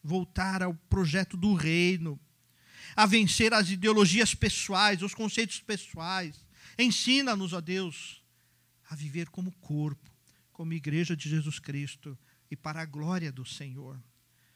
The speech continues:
Senhor, são tantas mentiras pregadas com, é, travestidas de verdade, como se fossem verdades.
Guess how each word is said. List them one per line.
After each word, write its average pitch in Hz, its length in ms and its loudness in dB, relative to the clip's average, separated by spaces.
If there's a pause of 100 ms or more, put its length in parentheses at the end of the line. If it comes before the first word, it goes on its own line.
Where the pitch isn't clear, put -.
(420)
Senhor, 185 240 -6
são 190 160 -8
tantas 202 400 -6
mentiras 196 1200 -4 (280)
pregadas 170 720 -4
com, 190 400 -2 (400)
é, 160 380 -10 (800)
travestidas 196 680 -4
de 185 300 -4 (640)
verdade, 160 760 -4
como 196 180 -8
se 185 140 -8
fossem 208 320 -8
verdades. 170 680 -4